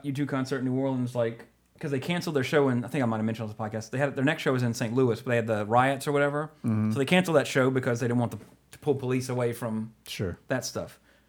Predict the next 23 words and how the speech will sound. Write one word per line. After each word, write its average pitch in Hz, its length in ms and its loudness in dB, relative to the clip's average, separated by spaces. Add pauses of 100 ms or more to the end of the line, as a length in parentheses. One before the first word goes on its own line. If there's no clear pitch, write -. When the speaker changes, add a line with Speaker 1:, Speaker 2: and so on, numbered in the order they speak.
(380)
Speaker 1:
Uh, 107 280 0
which 120 240 -4
obviously 139 340 2
I 123 80 4
would 135 160 6
be 127 40 -6
pissed 143 180 2
off 131 80 6
if - 20 2
I 120 40 2
was 110 100 -2
a 107 40 -4
ticket 170 220 -4
holder, 170 300 0
but 123 340 0 (160)
if - 100 -16
you 123 60 -4
look 120 120 -2
at 107 60 -4
a 104 40 -4
big 135 180 4
picture, 131 240 2
that's - 380 -6